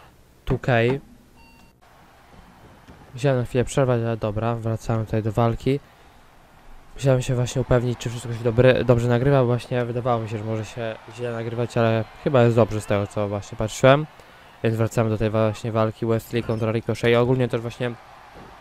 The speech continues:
mówiłem właśnie o tym właśnie, że, e, no myślę, że właśnie to jest dobry moment, najlepszy właśnie moment, żeby właśnie wydawać właśnie grę, e, z W W E, właśnie podczas gdy jest, e, blisko właśnie WrestleMania. Wtedy jest najbardziej właśnie wrestling popularny ogólnie,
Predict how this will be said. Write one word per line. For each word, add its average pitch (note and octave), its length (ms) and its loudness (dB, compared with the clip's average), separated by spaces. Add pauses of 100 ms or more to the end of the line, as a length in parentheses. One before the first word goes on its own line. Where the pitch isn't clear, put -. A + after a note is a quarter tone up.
(320)
mówiłem B2 320 4
właśnie A#2 260 -2
o A2+ 40 2
tym A#2 140 -8
właśnie, A2+ 280 0
że, A#2 160 4 (580)
e, A#2 220 0
no B2+ 100 2
myślę, D3+ 300 0
że D3 80 0
właśnie D3 240 0
to D#3 60 0
jest C#3 240 0
dobry D3 280 6
moment, B2+ 360 6
najlepszy C3 360 4
właśnie A#2+ 280 -4
moment, A#2 340 0
żeby A#2 340 2 (400)
właśnie A#2 540 0 (240)
wydawać A#2+ 460 4
właśnie A2+ 300 -2
grę, A#2 340 6 (340)
e, G#2+ 40 -2
z G#2+ 40 -6
W A#2 340 2
W A#2+ 160 2
E, - 20 -4 (360)
właśnie A#2 240 -4
podczas A#2 340 -2
gdy A#2 140 0
jest, A#2 340 2 (240)
e, A2 40 -2
blisko B2 320 0
właśnie A#2+ 360 -2
WrestleMania. B2 680 -4 (580)
Wtedy A#2+ 160 -2
jest A2+ 100 -2
najbardziej A#2 300 2
właśnie A2+ 320 -2
wrestling A2+ 580 2
popularny A#2 480 4
ogólnie, G#2 340 -2